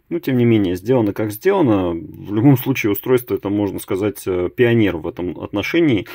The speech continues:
Кстати говоря, при использовании этого устройства, при накачивании, не затыкайте порт U S B ни в коем случае, потому что именно через него идет подсос воздуха, через вот это вот отверстие.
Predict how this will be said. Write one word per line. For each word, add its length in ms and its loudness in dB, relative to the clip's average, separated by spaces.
Кстати 320 -2
говоря, 380 4
при 260 0
использовании 560 0
этого 560 0
устройства, 500 0
при 140 -14
накачивании, 600 -4
не 200 2
затыкайте 540 0
порт 340 -4
U 140 -2
S 80 -2
B 140 -4
ни 100 0
в 60 -12
коем 200 -4
случае, 380 -2
потому 220 -4
что 140 -6
именно 260 2
через 260 -2
него 300 0
идет 200 -2
подсос 380 -6
воздуха, 400 -2
через 300 -6
вот 160 -6
это 160 -4
вот 140 -6
отверстие. 520 -8